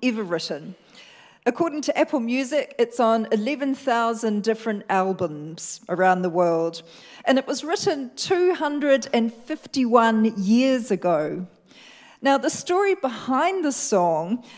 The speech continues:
it was written by probably the most unlikely person that you'd ever expect to write a song that's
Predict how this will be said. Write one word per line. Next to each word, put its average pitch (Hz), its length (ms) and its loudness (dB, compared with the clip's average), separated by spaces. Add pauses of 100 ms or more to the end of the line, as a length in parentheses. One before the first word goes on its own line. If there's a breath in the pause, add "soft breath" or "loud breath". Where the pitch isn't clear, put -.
(160 loud breath)
it 311 100 0
was 302 180 -4
written 381 500 0 (440 loud breath)
by 294 140 4
probably 381 340 0
the 302 80 0
most 269 380 2 (100)
unlikely 277 880 0
person 220 800 -2
that 208 380 0 (600)
you'd 247 340 0
ever 262 480 2
expect - 640 -2
to 214 80 -2
write 202 280 2
a 220 60 -4
song 185 400 -2
that's - 300 -8